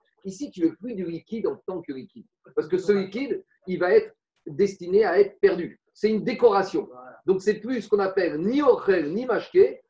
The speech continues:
C'est peut-être ce qu'on appelle une décoration que tu mets sur le pain. De la même manière que tu mets des sésames, eh ben, tu croûtes, là, tu, tu vas dorer la croûte avec ça. Donc, d'après certains, c'est même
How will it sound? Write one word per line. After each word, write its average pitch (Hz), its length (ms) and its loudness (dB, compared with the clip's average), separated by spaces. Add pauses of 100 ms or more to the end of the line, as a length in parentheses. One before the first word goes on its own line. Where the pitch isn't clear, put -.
(260)
C'est 349 400 -4
peut-être 262 500 -4
ce - 60 -20
qu'on 262 140 -6
appelle 226 260 2
une 214 140 -4
décoration 208 580 -2
que - 60 -14
tu 208 100 -6
mets 190 100 4
sur 190 160 0
le 165 120 -4
pain. 120 160 -4
De 117 80 0
la 156 60 2
même 170 80 -2
manière 185 280 -2
que 165 60 -8
tu - 160 -8
mets 165 80 -2
des 151 100 -4
sésames, 160 500 -2 (300)
eh 190 120 8
ben, 240 280 2
tu 202 160 -10
croûtes, 220 360 -8 (320)
là, 175 280 2
tu, 190 240 -6
tu - 100 -14
vas 165 120 0
dorer 185 360 6
la 156 120 2
croûte 247 340 -4 (320)
avec 175 300 2
ça. - 240 -10 (240)
Donc, 185 200 2
d'après 277 360 -4
certains, 240 420 -6
c'est 233 260 -6 (120)
même 349 260 -2